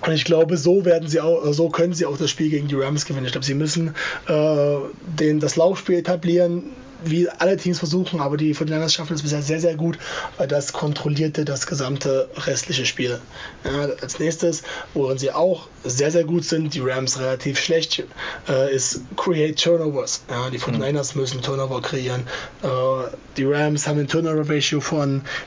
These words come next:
Speaker 1: minus vier, das heißt, sie haben viermal öfter den Ball verloren, als sie ihn selber, äh, erobern konnten. Das ist der dreiundzwanzigste Platz in der Liga, also eher unteres Drittel. Die forty-niners liegen bei plus drei, das ist Top sieben, das ist eine ganz andere Liga.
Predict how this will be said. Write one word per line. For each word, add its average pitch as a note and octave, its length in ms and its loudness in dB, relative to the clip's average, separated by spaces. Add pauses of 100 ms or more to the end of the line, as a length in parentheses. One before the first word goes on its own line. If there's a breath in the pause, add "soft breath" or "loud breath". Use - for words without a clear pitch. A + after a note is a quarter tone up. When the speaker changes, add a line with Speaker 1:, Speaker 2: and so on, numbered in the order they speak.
Speaker 1:
minus F3 400 2
vier, G#3 320 2
das D#3+ 160 -2
heißt, D3 180 -2
sie D3+ 100 0
haben C#3 200 -2
viermal F3 800 2 (320 loud breath)
öfter F3+ 260 2
den E3 160 2
Ball D#3+ 220 0
verloren, D#3 260 0
als C3+ 220 -2
sie C#3+ 100 0
ihn C#3+ 120 0
selber, D3+ 520 2 (480 loud breath)
äh, F#3 60 0
erobern D#3+ 580 2
konnten. D#3+ 380 -2
Das - 180 0
ist - 380 -2 (340)
der C3 180 0
dreiundzwanzigste E3+ 920 0
Platz F3 280 -2
in - 20 -2
der F#3+ 100 0
Liga, F3 300 0
also C3+ 200 0
eher D3 300 2
unteres E3+ 420 0
Drittel. D#3 400 0 (380 loud breath)
Die - 60 -4
forty-niners D3 560 0
liegen D3+ 200 2
bei C#3+ 140 0
plus D3 300 -2
drei, D#3 400 0 (260 loud breath)
das D3 180 -4
ist C#3+ 160 -2
Top D3+ 180 -2
sieben, D#3+ 440 0 (240)
das C#3 140 -2
ist C3 100 -2
eine C3+ 100 0
ganz C3+ 220 -2
andere C3+ 280 -2
Liga. C#3 380 0